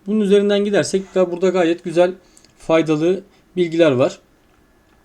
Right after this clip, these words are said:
Hızlıca bir bakarsak bakın burada kendi şirket bulunduğu fabrika tesisleri gösteriyor.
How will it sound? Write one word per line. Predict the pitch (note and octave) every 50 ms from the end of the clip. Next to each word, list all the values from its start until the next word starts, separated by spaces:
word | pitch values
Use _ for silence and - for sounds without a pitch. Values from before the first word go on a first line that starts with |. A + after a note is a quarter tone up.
| _ _ _ - - _
Hızlıca | - A#3+ A#3+ B3 A3+ G#3 A3 A3 G3+
bir | G#3+
bakarsak | A3 G#3 G#3+ A3 G3+ G#3 F3+ F3+ F3+
bakın | G3 F3+ F#3 F#3 F#3+
burada | G3 F#3+ F#3 F#3
kendi | F#3 G3 F#3+ F#3 F3+ F3
şirket | - G3 F#3+ - - F#3 F#3 F#3 F#3
bulunduğu | F3 F#3 F3+ E3+ E3 E3 D#3+
fabrika | C#3+ F3+ F3 D#3+ D#3 - E3 D#3+
tesisleri | - F3 E3 D#3 - - E3 D3+ D#3
gösteriyor. | D3+ C3+ B2 - - B2 A2+ A2+ A#2+ C3+ D3+